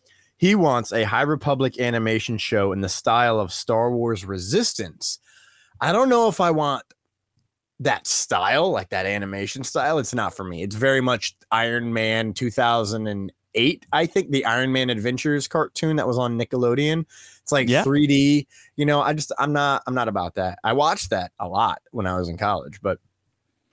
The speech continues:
Speaker 1: I like the, what we have now. Um, but he also shouts out, you know, more Star Wars visions, Klein.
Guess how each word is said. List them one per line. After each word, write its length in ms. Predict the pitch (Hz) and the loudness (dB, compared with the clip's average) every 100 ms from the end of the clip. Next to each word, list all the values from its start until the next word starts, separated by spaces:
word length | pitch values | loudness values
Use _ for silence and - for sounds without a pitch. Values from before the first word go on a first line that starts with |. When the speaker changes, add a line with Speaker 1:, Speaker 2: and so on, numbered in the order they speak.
| - - | -16 -2
Speaker 1:
I 100 | 135 | 0
like 300 | 139 139 131 | 2 2 0
the, 420 | 139 131 123 113 - _ _ - | 2 2 2 0 -4 _ _ -2
what 160 | 135 139 | -2 0
we 120 | 120 | 0
have 320 | 127 117 98 | 2 0 0
now. 500 | 98 95 104 139 170 _ _ _ _ _ | -2 0 2 0 -2 _ _ _ _ _
Um, 480 | - 113 107 107 104 | -2 2 2 0 -2
but 420 | 156 160 143 - - | 2 4 4 -2 -8
he 360 | 139 143 147 147 | -2 4 4 4
also 580 | 135 165 170 175 165 147 | 4 4 2 2 4 2
shouts 420 | - 147 135 - - | 2 2 2 -2 0
out, 320 | 127 131 - - | 2 2 -4 -6
you 140 | 135 | -2
know, 360 | 120 110 107 - | 2 2 0 -2
more 300 | 123 123 139 | -4 0 0
Star 320 | - 139 120 | 0 0 2
Wars 260 | 127 185 190 | 2 0 0
visions, 520 | 135 110 117 160 - | 0 0 -2 -6 -10
Klein. 460 | - 113 92 87 | -6 -4 -2 -6